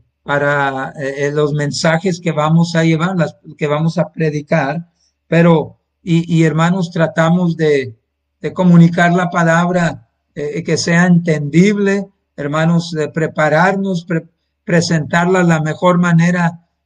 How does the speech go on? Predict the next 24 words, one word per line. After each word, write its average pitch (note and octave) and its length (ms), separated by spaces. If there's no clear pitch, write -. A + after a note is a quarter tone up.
posible, G#3+ 720
pero E3+ 180
esa F3+ 240
no F#3 240
es F#3+ 260
nuestro F3+ 460
enfoque. E3+ 440
El D#3 80
enfoque, D3+ 540
hermanos, D#3+ 520
es D#3 440
predicar E3+ 840
en D3+ 160
el D3+ 140
poder, D#3+ 460
como E3 260
di-, D3 160
como D3+ 280
vimos E3+ 300
también D#3+ 280
en E3+ 80
Primera D#3+ 340
de D#3+ 80
Tesalónica, D3+ 880